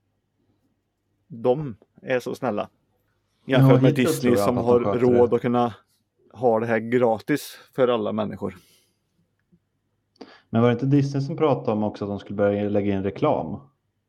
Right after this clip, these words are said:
Speaker 2: Eller var det Netflix?
Speaker 1: Det var Netflix, va?
Speaker 2: Okej. För de som betalar, man kunde betala ett lite billigare pris.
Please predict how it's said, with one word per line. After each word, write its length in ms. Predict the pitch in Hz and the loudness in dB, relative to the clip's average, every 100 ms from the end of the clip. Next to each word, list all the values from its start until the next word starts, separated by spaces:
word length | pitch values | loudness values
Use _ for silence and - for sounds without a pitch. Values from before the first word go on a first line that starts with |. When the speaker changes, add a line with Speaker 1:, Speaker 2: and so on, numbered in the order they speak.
| _ - | _ -8
Speaker 2:
Eller 100 | 104 | -2
var 100 | 107 | 2
det 120 | 127 | 0
Netflix? 340 | 135 - - - _ _ _ _ _ _ _ _ _ _ _ _ _ | -2 -8 -16 -18 _ _ _ _ _ _ _ _ _ _ _ _ _
Speaker 1:
Det 220 | 117 123 | -4 -2
var 320 | 127 131 123 | 0 0 0
Netflix, 420 | 120 117 - 135 | -2 -4 -6 -10
va? 100 | 123 - _ _ _ _ _ | -10 -12 _ _ _ _ _
Speaker 2:
Okej. 360 | 104 101 - - - _ _ - _ _ _ _ _ _ | -6 -6 -6 -14 -18 _ _ -20 _ _ _ _ _ _
För 60 | - | -2
de 260 | 101 95 92 | 0 0 -2
som 140 | 101 | -2
betalar, 420 | 95 98 95 95 | -2 0 0 0
man 120 | 92 | -2
kunde 220 | - 98 95 | -2 -2 -2
betala 320 | - 101 95 | 0 -2 -2
ett 60 | |
lite 160 | 101 95 | -6 -4
billigare 480 | 92 101 98 123 110 | 0 2 4 2 0
pris. 400 | - 80 - | -6 -14 -16